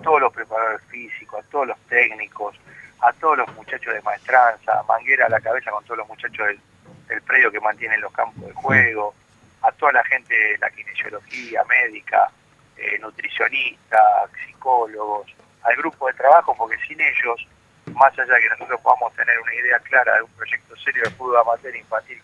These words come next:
juvenil, eh, sin ellos sería imposible.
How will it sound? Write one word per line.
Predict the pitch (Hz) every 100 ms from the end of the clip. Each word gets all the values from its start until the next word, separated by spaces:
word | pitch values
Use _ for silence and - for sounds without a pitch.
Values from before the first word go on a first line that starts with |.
| -
juvenil, | 117 123 - _ - - _ - -
eh, | 113 -
sin | - 135
ellos | 143 - -
sería | 120 120
imposible. | 117 110 - - 101 95